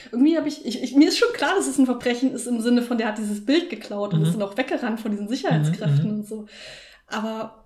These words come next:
Speaker 1: weiß
Speaker 2: Also
Speaker 1: ich
Speaker 2: ich meine, es, ne, es kostet ja auch einfach banal gesagt, wenn du die, wenn, es kostet ja auch Geld, die ganze Polizei dann zusammenzutrommeln,
Speaker 1: Ja,
Speaker 2: davon
Speaker 1: stimmt.
Speaker 2: werden Steuergelder irgendwie verbraucht
Speaker 1: Ja,
Speaker 2: und sowas.
Speaker 1: stimmt.
Speaker 2: Und wenn man dann überlegt, ja, mein Gott, dreitausendsechshundert Mark,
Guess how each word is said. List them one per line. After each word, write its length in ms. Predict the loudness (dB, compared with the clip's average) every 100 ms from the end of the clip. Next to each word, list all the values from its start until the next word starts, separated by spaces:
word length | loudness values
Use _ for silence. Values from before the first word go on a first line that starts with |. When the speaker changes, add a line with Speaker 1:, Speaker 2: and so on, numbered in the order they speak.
| -20
Speaker 1:
weiß 400 | -16 -12 -6 -2
Speaker 2:
Also 100 | 0
Speaker 1:
ich 60 | 2
Speaker 2:
ich 40 |
meine, 140 | 2 2
es, 160 | 0
ne, 120 | -2
es 160 | -2 -4
kostet 300 | -8 -2 -2
ja 80 | -2
auch 120 | -4
einfach 240 | -2 -4
banal 360 | -4 -4 -2 -2
gesagt, 320 | -4 -4 -4
wenn 80 | -4
du 80 | -2
die, 200 | -4 -4
wenn, 340 | -6 -6 -6
es 180 | -8 -6
kostet 260 | -8 -4 -2
ja 80 |
auch 120 | -2 0
Geld, 300 | 2 2 -2
die 60 |
ganze 220 | -4 -4
Polizei 420 | -4 -4 -4 -2 0
dann 140 | 0
zusammenzutrommeln, 800 | -4 -4 -4 -6 -8 -4 -2 0
Speaker 1:
Ja, 60 | -2
Speaker 2:
davon 260 | 0 2
Speaker 1:
stimmt. 120 | 2 2
Speaker 2:
werden 140 | 0
Steuergelder 720 | -2 -2 0 2 2 0 -2
irgendwie 440 | -4 -6 -4 -4 -6
verbraucht 540 | -8 -10 -6 -6 -6
Speaker 1:
Ja, 40 | -4
Speaker 2:
und 60 |
sowas. 260 | -2 -2 -2
Speaker 1:
stimmt. 180 | -4 -6
Speaker 2:
Und 120 | -8 -4
wenn 160 | -2
man 180 | 0 2
dann 140 | 2 2
überlegt, 420 | 2 0 -2 -8
ja, 140 | -4
mein 140 | 0 2
Gott, 200 | 0 0
dreitausendsechshundert 800 | -2 0 0 -2 -2 -4 -4 -4
Mark, 360 | -4 -4 -4